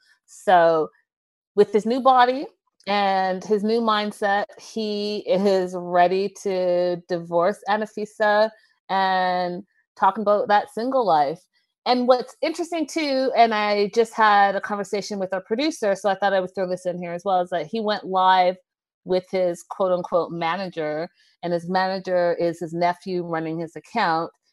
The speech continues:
And George didn't really have a lot to say. He basically wouldn't really commit to what day exactly he's getting released, but he thanked the fans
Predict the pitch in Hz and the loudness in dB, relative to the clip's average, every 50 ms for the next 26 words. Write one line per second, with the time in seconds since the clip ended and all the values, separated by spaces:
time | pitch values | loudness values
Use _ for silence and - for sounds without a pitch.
0 | _ _ _ _ _ - 180 185 180 175 170 170 165 165 160 165 165 - - _ | _ _ _ _ _ -2 0 2 2 2 2 2 2 0 -2 -2 -4 -8 -12 _
1 | _ _ _ _ _ - 170 _ _ _ _ _ _ _ _ _ _ _ _ - | _ _ _ _ _ -20 -20 _ _ _ _ _ _ _ _ _ _ _ _ -20
2 | 175 170 185 _ _ - 226 240 254 277 285 269 - - - 339 330 330 311 269 | -18 -18 -18 _ _ 2 6 8 8 8 6 4 0 -6 -4 -4 -4 -4 -4 -2
3 | 277 311 294 302 302 302 269 277 277 277 269 262 269 269 262 - 277 254 226 190 | -2 0 2 4 4 4 6 4 6 8 6 6 6 2 -4 0 4 6 6 6
4 | 170 185 196 226 214 240 226 240 233 - 277 - - 269 262 254 247 214 196 214 | 6 4 2 0 2 4 4 4 4 0 -4 -2 0 0 0 0 0 0 2 2
5 | 226 240 247 214 208 240 240 233 233 233 226 226 - - 220 220 214 - - - | 2 2 0 -2 0 2 4 4 4 2 0 -2 -6 -6 -4 -4 -4 -4 -6 -8
6 | 196 180 190 190 185 185 - 208 202 202 196 196 190 185 196 190 185 - 214 208 | -2 0 0 0 0 0 -2 -2 0 0 -2 -2 0 2 2 2 2 2 -2 -2
7 | 202 196 185 185 180 190 180 175 180 185 196 214 214 208 190 185 208 202 - _ | -2 -4 -6 -6 -4 -2 -2 -2 -2 -4 -4 -4 -2 -2 -2 -2 -4 -6 -4 _
8 | - 190 180 165 - - _ _ _ _ _ _ _ - 220 208 - - 220 220 | 4 4 4 4 2 -2 _ _ _ _ _ _ _ -4 -4 -2 2 4 2 2
9 | 214 214 - 208 - - 220 202 202 202 196 202 202 - | 2 0 -6 -8 -4 -2 -2 0 0 0 -2 -4 -6 -10